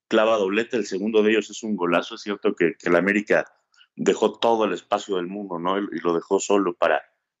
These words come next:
para definir, pero el traje de torero que le hace a Malagón, pues, te, te habla, ¿no? De, de la calidad de jugador que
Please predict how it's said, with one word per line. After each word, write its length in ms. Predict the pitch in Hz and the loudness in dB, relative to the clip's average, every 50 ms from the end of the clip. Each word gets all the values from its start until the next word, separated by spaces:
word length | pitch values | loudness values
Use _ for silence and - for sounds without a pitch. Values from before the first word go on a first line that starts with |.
| _ _ | _ _
para 180 | - 92 92 95 | 2 2 4 2
definir, 380 | 95 92 - 98 104 117 123 | 2 0 -4 -8 -12 -10 -4
pero 140 | - 92 90 | -2 0 0
el 100 | 87 85 | 0 0
traje 320 | - 101 110 - - 101 | 0 0 0 0 -2 -6
de 120 | 87 82 - | -6 -6 -6
torero 440 | - - - 90 90 98 95 92 87 | -4 0 0 2 2 2 2 0 -2
que 120 | - 82 | -4 -2
le 100 | 85 90 | 0 0
hace 380 | 95 - - 95 90 78 62 - | 0 0 -2 -4 -4 -4 -4 -4
a 120 | - 80 82 | -4 -4 -4
Malagón, 480 | 85 85 82 85 87 87 90 92 98 | -2 -2 -2 -2 -2 -2 -4 -6 -8
pues, 200 | - 87 80 - _ _ _ _ _ _ | -10 -14 -16 -16 _ _ _ _ _ _
te, 160 | - 78 71 | -6 -6 -6
te 180 | 71 - - 90 | -4 -2 -2 0
habla, 240 | 92 92 85 80 80 | 0 0 0 -2 -4
¿no? 180 | 78 80 98 | -6 -6 -4
De, 200 | 104 95 76 - _ _ _ _ _ _ _ _ _ | -4 -4 -4 -6 _ _ _ _ _ _ _ _ _
de 100 | - 80 | -4 0
la 320 | 82 78 73 73 - - _ _ _ _ _ | 0 2 0 0 -2 -8 _ _ _ _ _
calidad 380 | - 87 85 87 90 90 90 92 | -2 0 0 2 2 0 0 -2
de 80 | 90 | -4
jugador 460 | - _ - 85 87 87 90 92 90 - | -8 _ -4 -2 0 0 0 -2 -2 -2
que 240 | - 90 80 69 | 0 0 0 0